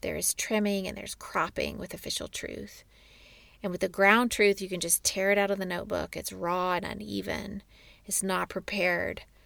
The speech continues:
but it's deeply accepted. More accepted than you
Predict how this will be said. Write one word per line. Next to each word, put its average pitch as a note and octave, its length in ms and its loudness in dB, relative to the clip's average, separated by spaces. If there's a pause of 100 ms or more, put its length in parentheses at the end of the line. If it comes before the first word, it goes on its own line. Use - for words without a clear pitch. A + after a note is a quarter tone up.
(800)
but F#3 160 2
it's F3+ 200 -4
deeply G3+ 440 0
accepted. F3 1040 0 (1300)
More B3+ 140 0
accepted G3+ 680 6
than F3+ 280 2
you F3 320 -2